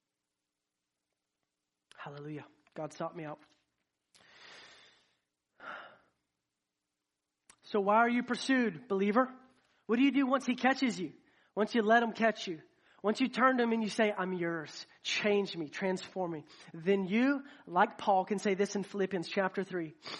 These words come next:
He said this, and this was the God hater. This was the guy who was rounding them up, letting the Christians be beaten, and throwing them in jail. He said this, "Whatever gain I had,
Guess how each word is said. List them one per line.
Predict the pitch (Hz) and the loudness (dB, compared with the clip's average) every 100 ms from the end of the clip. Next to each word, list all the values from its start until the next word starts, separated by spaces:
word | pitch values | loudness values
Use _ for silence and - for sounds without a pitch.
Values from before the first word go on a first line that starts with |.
| - | -8
He | 220 | -4
said | 220 220 | 0 2
this, | 220 202 - - - - | 2 0 -6 -14 -10 -2
and | 214 | 0
this | 254 | 0
was | 233 | 0
the | 202 | 2
God | 196 214 220 | 4 6 4
hater. | 208 165 139 - - - - - | 0 -2 -8 -16 -20 -20 -2 4
This | 262 - | 6 4
was | 254 233 | -2 -2
the | 220 | 2
guy | 196 214 220 226 220 - - | 6 6 6 2 -2 -10 -2
who | 196 | 0
was | 185 | 2
rounding | 180 220 262 277 | 4 6 6 4
them | 269 | 2
up, | 233 220 - - _ _ _ _ - - - | 2 0 -4 -18 _ _ _ _ -20 -14 2
letting | 196 262 247 | 4 4 2
the | |
Christians | 240 254 254 254 | 2 0 0 0
be | 214 262 | 4 4
beaten, | 202 269 277 208 175 - _ - 165 | 4 2 0 -6 -10 -12 _ -14 -12
and | 160 | 2
throwing | 202 254 | 4 4
them | 254 | 4
in | 247 214 | 0 0
jail. | 214 202 156 - - _ _ _ _ _ - | 0 2 0 -6 -18 _ _ _ _ _ 0
He | 240 | 0
said | 247 262 190 | 4 2 2
this, | 233 196 - - - _ _ _ _ _ _ _ | 0 0 -4 -12 -16 _ _ _ _ _ _ _
"Whatever | 180 185 233 262 302 | -4 0 4 4 4
gain | 247 262 262 | 2 2 2
I | 254 | 0
had, | 233 226 240 247 | 0 0 0 -2